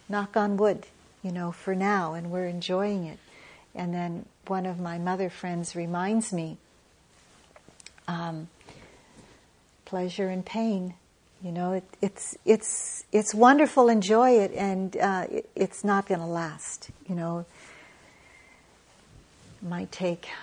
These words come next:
another week or another month, and, um, there's, you know, a phone call about something else that's happening.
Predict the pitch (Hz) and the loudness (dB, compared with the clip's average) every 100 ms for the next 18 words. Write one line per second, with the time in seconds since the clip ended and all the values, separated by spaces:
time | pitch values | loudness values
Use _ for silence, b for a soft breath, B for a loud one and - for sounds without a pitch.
0 | - 170 170 175 160 175 185 185 170 170 | -12 -8 -6 -4 -2 0 0 0 -6 -2
1 | 180 175 165 185 202 196 - 180 165 165 | -2 -2 -2 2 2 0 -4 -6 -6 -6
2 | 175 160 160 160 - 165 175 160 - - | -6 -8 -10 -12 -14 -8 -6 -6 -8 -12
3 | - - 190 175 170 175 - - - _ | -12 -12 -8 -6 -6 -8 -14 -16 -16 _
4 | _ - 170 - 185 185 - 185 175 175 | _ -14 -12 -2 -2 -2 -4 -4 -2 -2
5 | 165 156 - 170 165 160 170 175 147 - | -2 -4 -8 -8 -8 -8 -4 -4 -4 -6
6 | - - 160 - 170 160 - 151 170 | -6 -8 -10 -10 -10 -12 -10 -10 -10